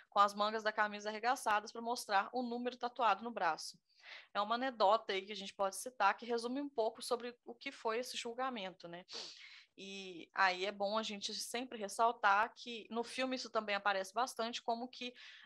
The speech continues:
o Irving sinaliza bastante pros, pros negacionistas e pros neonazistas, né? Assim, ele fala com eles na saída do julgamento, né? É, até porque ele já tinha participado de convenções,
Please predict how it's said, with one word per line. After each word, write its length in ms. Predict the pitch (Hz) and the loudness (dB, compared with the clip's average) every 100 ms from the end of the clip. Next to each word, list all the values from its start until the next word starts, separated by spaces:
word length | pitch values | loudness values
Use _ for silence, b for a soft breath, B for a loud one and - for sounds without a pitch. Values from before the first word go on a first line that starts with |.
| - | -12
o 220 | - 254 240 | 2 8 10
Irving 300 | 247 247 262 | 10 8 -2
sinaliza 840 | - 262 277 269 240 277 233 220 | -2 2 2 2 0 -4 0 2
bastante 600 | 196 202 - 214 226 - | 4 4 2 -4 -2 -6
pros, 280 | - 247 247 | -4 -4 -4
pros 400 | - 226 220 - | -6 -6 -6 -6
negacionistas 640 | 220 214 220 226 208 214 208 | -4 -2 -2 -4 -6 -10 -8
e 60 | |
pros 140 | - 233 | -4 0
neonazistas, 760 | 220 214 233 208 220 - 175 | 0 2 0 0 -4 -8 -10
né? 180 | 180 185 | -6 -6
Assim, 200 | 185 185 | -6 -10
ele 140 | 180 180 | -12 -4
fala 480 | - 254 269 233 | 6 10 10 6
com 200 | - 196 | 0 -4
eles 300 | 196 185 185 | -4 -6 -8
na 80 | 185 | -10
saída 400 | 196 202 190 185 | -2 0 0 0
do 80 | 180 | -2
julgamento, 760 | 185 180 180 196 233 214 202 | -2 -6 -4 -2 -2 -4 -6
né? 220 | 196 202 202 B B _ | -6 -6 -6 B B _
É, 180 | 202 185 | 0 0
até 180 | 180 202 | 2 0
porque 280 | 208 - 226 | -2 -2 -2
ele 120 | 214 | 4
já 160 | 220 208 | 6 6
tinha 220 | - 254 | 4 2
participado 840 | 247 240 - 262 - 202 262 220 | 2 2 0 0 6 10 8 6
de 160 | 208 190 | -6 -8
convenções, 1200 | 185 208 208 220 208 - - 196 226 208 - | -2 -2 0 -2 0 -2 0 2 2 0 -6